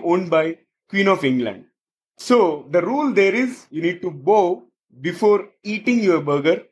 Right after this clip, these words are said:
over there. Interesting, isn't it? That's all for today. But before I let you go, here is a small request. In case if you have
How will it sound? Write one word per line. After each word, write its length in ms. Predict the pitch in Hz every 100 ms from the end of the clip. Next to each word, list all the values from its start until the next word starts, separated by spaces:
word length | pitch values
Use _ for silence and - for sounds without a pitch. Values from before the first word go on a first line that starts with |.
| -
over 220 | 120 120
there. 260 | 110 104 - _ _ _ _
Interesting, 580 | 139 151 147 165 127 - -
isn't 320 | 143 175 180
it? 160 | 226 - _
That's 260 | 139 196 220
all 120 | 247
for 160 | 247 233
today. 340 | 226 254 339 - _
But 240 | 147 160
before 280 | 170 196 233
I 80 | 220
let 280 | 196 202 233
you 120 | 269
go, 320 | 185 220 - _ _ _ -
here 140 | 220
is 80 | 220
a 60 | 226
small 240 | 240 247
request. 680 | 196 - 185 - - - _ _ -
In 180 | 220 240
case 480 | 262 214 - - _ _ -
if 200 | 240 240
you 120 | 247
have 220 | 240 240